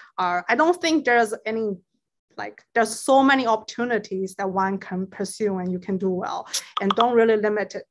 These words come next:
uh, yourself to just certain paths, or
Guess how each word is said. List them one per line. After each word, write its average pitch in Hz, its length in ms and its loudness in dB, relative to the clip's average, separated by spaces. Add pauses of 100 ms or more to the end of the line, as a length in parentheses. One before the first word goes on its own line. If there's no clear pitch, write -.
(220)
uh, 185 240 -8
yourself 196 500 -4
to 196 360 -8 (100)
just - 280 -18 (100)
certain 208 480 0
paths, 190 540 -2 (480)
or 185 420 -6